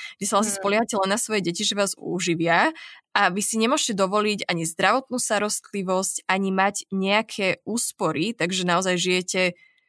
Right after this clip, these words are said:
Speaker 1: ako sa povie, z mesiaca na mesiac. A povieme
Speaker 2: Z
Speaker 1: si
Speaker 2: ruky
Speaker 1: taký
Speaker 2: do huby si myslela?
Speaker 1: No, tak niečo. <laughs> Som rozmýšľala, aké prirovnanie to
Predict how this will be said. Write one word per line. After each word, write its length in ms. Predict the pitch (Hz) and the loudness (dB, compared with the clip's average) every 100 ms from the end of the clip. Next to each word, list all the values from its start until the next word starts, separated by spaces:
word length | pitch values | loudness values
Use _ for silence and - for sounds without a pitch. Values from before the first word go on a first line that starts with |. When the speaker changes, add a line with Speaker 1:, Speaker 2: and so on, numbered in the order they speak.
| _ _ | _ _
Speaker 1:
ako 220 | 196 - | -8 -6
sa 160 | 202 196 | -6 -4
povie, 640 | 180 180 180 180 180 175 - _ _ - | -2 -2 2 2 2 2 -2 _ _ -12
z 120 | 190 | -6
mesiaca 460 | 165 170 - 180 170 | -4 -4 -4 -4 -2
na 100 | 160 | -2
mesiac. 440 | 165 - 175 170 - - - - - - _ | -2 -2 2 0 0 -8 -14 -20 -20 -20 _
A 280 | - 214 208 - _ _ | 2 4 4 0 _ _
povieme 320 | 240 240 285 | 0 4 4
Speaker 2:
Z 0 | |
Speaker 1:
si 100 | 214 | 2
Speaker 2:
ruky 80 | 214 | 2
Speaker 1:
taký 140 | 233 | 4
Speaker 2:
do 100 | 208 196 | 6 6
huby 220 | 269 339 | 6 4
si 100 | 339 | 4
myslela? 540 | 381 392 415 403 392 339 - - - - | 2 4 4 6 6 4 -4 -20 -18 0
Speaker 1:
No, 180 | 320 320 311 320 | 6 8 8 6
tak 260 | 220 214 | 2 0
niečo. 380 | 226 202 190 - | 0 -2 0 4
<laughs> 580 | - - - - - - - 440 - 370 - - - | 4 4 -2 -4 2 2 6 4 4 2 6 6 6
Som 160 | - 311 | 6 6
rozmýšľala, 720 | 415 269 320 - 254 - 233 226 | 6 4 2 4 4 6 6 4
aké 160 | 285 | 0
prirovnanie 580 | - 208 - - - 214 | 2 4 6 6 6 4
to 140 | 226 | 0